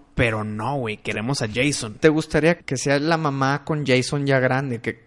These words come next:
Speaker 2: y, y que Mm.
Speaker 1: Mm.
Speaker 2: medio lo cuida ya de
Speaker 1: Mm,
Speaker 2: grande?
Speaker 1: no, porque no hay razón de que exista esto
Speaker 2: Ujú.
Speaker 1: si la mamá está viva.
Speaker 2: Ok.
Speaker 1: O sea, si, si Jason no se, entre comillas, se murió, la mamá no hubiera matado a todos en la uno.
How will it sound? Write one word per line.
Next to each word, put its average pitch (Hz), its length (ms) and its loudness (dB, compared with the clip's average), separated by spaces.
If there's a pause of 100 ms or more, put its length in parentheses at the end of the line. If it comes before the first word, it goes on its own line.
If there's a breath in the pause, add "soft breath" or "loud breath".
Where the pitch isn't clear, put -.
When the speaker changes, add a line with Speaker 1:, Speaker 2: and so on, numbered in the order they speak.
(140)
Speaker 2:
y, 104 840 -4
y 107 60 -10
que 113 220 0
Mm. 113 80 0
Speaker 1:
Mm. 113 240 -6
Speaker 2:
medio 120 220 2
lo 113 180 0
cuida 131 280 4
ya 131 140 2
de 131 120 4
Speaker 1:
Mm, - 20 4
Speaker 2:
grande? 131 400 0
Speaker 1:
no, 139 360 0
porque 127 280 -4
no 123 140 0
hay 123 80 2
razón 131 400 -2
de 131 100 -4
que 120 100 -6
exista 120 520 -2
esto - 440 -4 (200)
Speaker 2:
Ujú. 120 360 -8
Speaker 1:
si - 220 -4
la 113 140 0
mamá 110 200 -4
está 113 200 -6
viva. 101 280 -6 (460)
Speaker 2:
Ok. 107 160 -6 (420)
Speaker 1:
O 135 120 -4
sea, 135 200 2
si, - 380 0
si 151 260 -4
Jason 196 460 2
no 180 140 2
se, 190 340 0
entre 123 260 0
comillas, 123 460 2
se 127 160 -2
murió, 117 480 0 (640)
la 123 180 2
mamá 117 240 2
no 131 180 0
hubiera 123 280 0
matado 113 340 -2
a 110 100 -4
todos 110 280 -2
en 113 80 -8
la 113 80 -4
uno. 143 200 -2